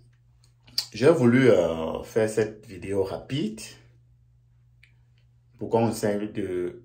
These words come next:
commenter l'actualité qui a cours en Afrique.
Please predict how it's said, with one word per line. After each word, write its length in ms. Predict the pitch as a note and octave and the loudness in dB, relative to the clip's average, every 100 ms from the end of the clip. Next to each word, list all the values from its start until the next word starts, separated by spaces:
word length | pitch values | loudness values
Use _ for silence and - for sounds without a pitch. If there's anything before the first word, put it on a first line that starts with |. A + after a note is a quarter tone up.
| _ | _
commenter 540 | G#2+ F#2 F#2 - G#2 | -10 -10 -12 -8 -8
l'actualité 720 | - - F2+ - - E2+ - - _ _ _ _ _ _ _ _ _ - _ | -6 -10 -16 -18 -18 -20 -20 -20 _ _ _ _ _ _ _ _ _ -20 _
qui 140 | - | -10
a 80 | F#2 | -10
cours 540 | - F#2 F2+ F2 F2 - _ _ - | -10 -12 -10 -10 -14 -20 _ _ -18
en 100 | F2 | -14
Afrique. 400 | D#2+ - E2+ | -14 -12 -14